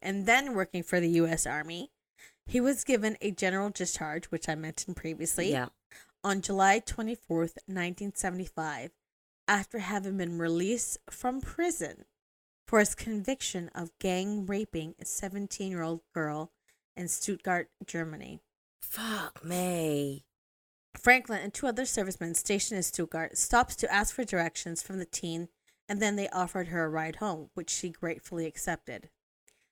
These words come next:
Speaker 1: They then put a knife to her throat, drove her to a field, and repeatedly raped her.
Speaker 2: Shit.
Speaker 1: She was able to fake interest in Franklin, ask for his phone number, which she gave to the police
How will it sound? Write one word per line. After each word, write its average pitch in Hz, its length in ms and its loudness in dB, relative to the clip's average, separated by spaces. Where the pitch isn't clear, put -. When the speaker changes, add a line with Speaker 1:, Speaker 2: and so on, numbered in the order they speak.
Speaker 1:
They 170 60 -2
then 190 220 2
put 202 160 -2
a 196 40 0
knife 190 300 2
to 214 120 -6
her 208 80 -2
throat, - 460 -6
drove 185 400 -2
her 220 100 -4
to - 180 -6
a 226 80 -2
field, 156 480 -6
and 196 100 -4
repeatedly 175 800 -4
raped 160 400 -8
her. - 200 -10
Speaker 2:
Shit. - 360 -10
Speaker 1:
She - 260 2
was 240 220 2
able 247 240 2
to 220 220 -2
fake - 560 -2
interest 208 460 -4
in 190 140 -8
Franklin, 160 680 -8
ask 185 320 -4
for 202 100 -8
his 196 260 -4
phone 214 340 -2
number, 156 340 -6
which 185 260 -8
she - 140 -2
gave 190 260 0
to - 140 -10
the 202 100 -16
police 160 420 -6